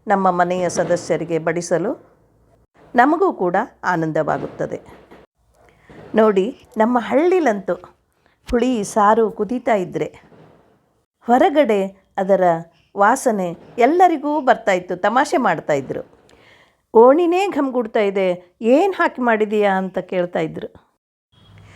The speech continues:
ಮಕ್ಕಳಿಗೆ ಯಾವಾಗಾದ್ರೂ ಸ್ವಲ್ಪ ಹುಷಾರು ತಪ್ಪಿ ಆರಾಮ ಆದ್ಮೇಲೆ ಊಟ ಮಾಡೋಕ್ಕೆ ಒಂಥರ ಗಲಾಟೆ ಮಾಡ್ತಾ ಇರ್ತಾರೆ. ಆವಾಗ, ಅಯ್ಯೋ, ಮಗು ಊಟ ಮಾಡ್ತಿಲ್ಲ ಅಂದ್ರೆ ಈ ಬಾಯಿ ರುಚಿಗೆ ಈ ಸಾರು ಹುಳಿ ಒಬ್ರಿಗೊಬ್ರು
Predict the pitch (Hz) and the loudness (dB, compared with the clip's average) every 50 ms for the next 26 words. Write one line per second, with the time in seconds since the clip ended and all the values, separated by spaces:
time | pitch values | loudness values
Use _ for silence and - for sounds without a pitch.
0 | - - - _ - 370 453 453 453 - 415 381 311 269 233 277 269 254 233 240 | -20 -20 -18 _ 0 0 0 0 0 0 0 0 0 0 0 2 4 4 4 4
1 | 240 302 311 285 247 233 220 190 190 196 190 190 190 - _ _ _ _ - 220 | 4 2 2 2 2 0 0 0 -2 -4 -4 -6 -8 -10 _ _ _ _ -2 0
2 | 233 220 - 214 214 208 190 - 254 220 196 196 185 190 190 190 - 202 185 170 | 0 0 0 -2 -2 -2 -2 0 2 2 2 2 0 -2 -4 -2 0 2 2 2
3 | 170 180 180 185 185 175 170 160 165 170 170 170 165 156 156 165 160 170 196 190 | 2 2 0 0 0 0 0 -2 -2 -4 -4 -4 -4 -2 -2 -2 -2 -2 0 2
4 | 277 247 226 202 180 165 170 165 - 165 160 160 160 160 - 160 165 147 160 156 | 2 2 4 2 0 0 -2 -4 -4 -4 -4 -4 -4 -4 -4 -4 -4 -2 0 0
5 | 156 156 156 160 156 151 147 139 - - 151 147 147 - 151 147 147 147 147 - | 0 0 -2 -2 -4 -4 -6 -6 -4 -4 -4 -4 -4 -4 -4 -4 -4 -6 -8 -14
6 | - - - - - 165 175 170 175 160 156 165 151 147 143 - - - - _ | -20 -20 -12 -4 0 0 2 4 2 2 2 0 -2 -2 -2 -8 -16 -20 -20 _
7 | _ - - - - - _ _ - _ _ _ - - - - - - - 190 | _ -20 -20 -20 -20 -20 _ _ -20 _ _ _ -20 -20 -20 -20 -12 -4 0 2
8 | 180 190 196 196 185 185 180 185 233 220 190 180 190 214 208 190 180 170 175 - | 4 4 4 4 2 0 0 0 0 -2 0 2 2 2 4 4 0 0 0 -4
9 | 202 180 175 180 170 165 165 156 165 156 151 - - _ - - 175 170 165 151 | -6 -2 0 2 2 0 0 -2 -2 -2 -4 -6 -10 _ -14 -10 -4 -2 2 2
10 | 165 190 208 214 208 208 196 - 208 196 214 277 339 480 - _ _ _ _ _ | 4 4 2 2 0 -2 -6 -8 -10 -4 -4 -4 -4 -6 -10 _ _ _ _ _
11 | _ - 170 180 170 165 - 185 165 185 208 220 190 208 180 170 165 165 170 170 | _ -8 -4 -4 -4 -2 0 0 0 2 0 0 0 0 0 0 2 0 0 0
12 | 180 226 233 208 190 180 156 170 160 165 | 2 0 0 2 0 -2 -2 -2 -2 -2